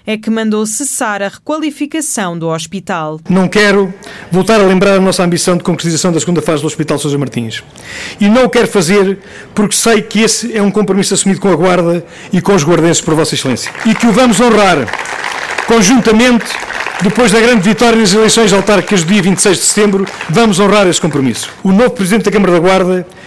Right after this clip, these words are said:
Speaker 2: e o Primeiro-Ministro de Portugal estarão juntos nessa grande concretização para a Guarda e para o Distrito. Mas a saúde na Guarda diferencia-nos de todos os outros.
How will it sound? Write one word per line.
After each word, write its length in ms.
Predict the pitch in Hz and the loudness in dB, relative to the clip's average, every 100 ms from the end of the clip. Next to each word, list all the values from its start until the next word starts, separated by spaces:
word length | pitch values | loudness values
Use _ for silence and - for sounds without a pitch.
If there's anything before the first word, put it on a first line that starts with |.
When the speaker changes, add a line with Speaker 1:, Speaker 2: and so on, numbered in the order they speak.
| - | -2
Speaker 2:
e 80 | 185 | 0
o 60 | |
Primeiro-Ministro 560 | 185 202 214 202 - 147 | 2 4 4 4 0 -4
de 0 | |
Portugal 680 | 160 - 175 170 170 160 - - - | -8 -2 0 0 -2 -8 -20 -20 -10
estarão 320 | - 202 202 | -4 0 2
juntos 420 | 170 175 247 196 185 | 2 4 2 2 0
nessa 280 | 196 - | 0 0
grande 180 | 180 175 | 0 0
concretização 720 | 190 175 196 170 143 180 180 180 - - | 0 -2 -2 -2 0 0 0 -4 -16 -8
para 140 | - 202 | 0 0
a 40 | |
Guarda 460 | 175 202 190 196 208 | 2 2 2 0 0
e 120 | 214 | -2
para 180 | - 196 | 0 0
o 20 | |
Distrito. 460 | - - 120 - - - - - | 0 -4 -6 -10 -14 -14 -12 -2
Mas 540 | 202 220 220 208 - - - - - - - - - | 2 4 4 2 -2 -6 -8 -10 -10 -10 -12 -10 -4
a 80 | 185 | -2
saúde 280 | - 226 196 | 2 2 2
na 120 | 202 | 2
Guarda 360 | 196 214 175 175 | 2 2 2 0
diferencia-nos 600 | 190 202 185 - 196 170 | 0 0 0 2 0 0
de 60 | - | 0
todos 200 | 175 143 | 0 0
os 140 | 127 | -2
outros. 340 | 127 - - | -2 -6 -14